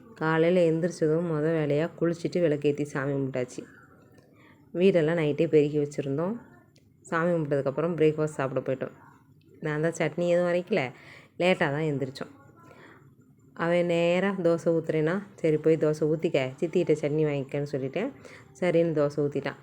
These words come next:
திருப்பும் போது தான் கீழே போட்டுருவான் என்னமோன்னு பார்த்தேன், ஆனா கரெக்டாக திருப்பிட்டான். "ஆம்லெட் போடுறேன்" அப்படின்னா. "சரி, நான் தான் விளக்கேத்தி சாமி கும்பிட்டேன், நீ வேணா போட்டுக்க" அப்படின்ட்டேன். அதுக்கப்புறம்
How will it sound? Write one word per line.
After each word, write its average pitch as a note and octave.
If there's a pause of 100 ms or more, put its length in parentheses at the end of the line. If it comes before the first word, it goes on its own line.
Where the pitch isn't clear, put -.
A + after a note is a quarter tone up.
திருப்பும் A3
போது F#3+
தான் G#3
கீழே G3+
போட்டுருவான் E3
என்னமோன்னு D3+
பார்த்தேன், D3
ஆனா F3+
கரெக்டாக D3
திருப்பிட்டான். C#3 (540)
"ஆம்லெட் F#3+
போடுறேன்" C#3
அப்படின்னா. C3 (100)
"சரி, E3
நான் D3+
தான் D#3+
விளக்கேத்தி D#3
சாமி D#3
கும்பிட்டேன், F3+
நீ D3+
வேணா D3+
போட்டுக்க" C#3+
அப்படின்ட்டேன். B2 (920)
அதுக்கப்புறம் E3+